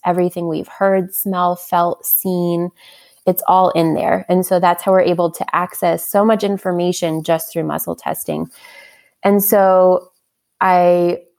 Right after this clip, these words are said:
consciously was working on chipping away at my anxiety and at these blocks that I felt.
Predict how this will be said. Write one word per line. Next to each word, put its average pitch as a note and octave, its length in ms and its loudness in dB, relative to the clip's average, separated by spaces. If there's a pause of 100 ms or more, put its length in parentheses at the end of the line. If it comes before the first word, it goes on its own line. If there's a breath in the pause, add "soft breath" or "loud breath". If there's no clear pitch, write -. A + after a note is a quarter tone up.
consciously G#3 640 0
was F3 220 0
working F3+ 540 0
on E3 260 -2
chipping G#3 380 -2
away E3 400 2
at E3+ 160 0
my D#3+ 140 -2
anxiety E3 800 2
and E3 160 0
at D#3+ 200 -4
these E3 180 -4
blocks D#3+ 480 0
that D#3+ 140 0
I C#3+ 100 -2
felt. - 560 -2